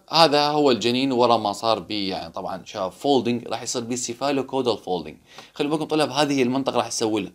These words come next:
ال-، ال-، الهارت. تشوفون بالبداية هي يم الرأس، ثم الجنين راح ينطوي حتى شكل، يصير على شكل حرف سي، يعني طلاب مثل ما حكينا راح يصير بي الانطواء هذه انه راح ينطوي ويصير على شكل حرف سي،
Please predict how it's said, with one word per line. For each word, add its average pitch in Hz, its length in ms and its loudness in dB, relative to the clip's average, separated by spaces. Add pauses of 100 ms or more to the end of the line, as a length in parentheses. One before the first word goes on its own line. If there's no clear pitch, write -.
ال-، 92 260 -8
ال-، 92 180 -8 (160)
الهارت. 92 720 -2 (280)
تشوفون 151 340 -2
بالبداية 151 460 4
هي 117 400 4
يم 127 240 2
الرأس، 90 600 -4 (260)
ثم 151 220 0
الجنين 147 440 4
راح 127 240 0
ينطوي 180 440 2
حتى 123 240 -8
شكل، - 320 -4 (180)
يصير 120 240 0
على 120 120 4
شكل 127 180 -4
حرف 123 300 -4
سي، - 340 -2
يعني - 160 -8
طلاب 110 220 -8
مثل 120 180 -8
ما 113 140 -10
حكينا 131 400 -8 (460)
راح 123 100 -16
يصير 113 280 -2
بي 104 280 -12 (280)
الانطواء 113 760 2
هذه 104 360 0 (560)
انه 104 160 -4
راح 101 180 -6
ينطوي 175 400 2
ويصير 147 200 2
على 127 140 -4
شكل - 180 -4
حرف 110 280 -10
سي، - 220 -6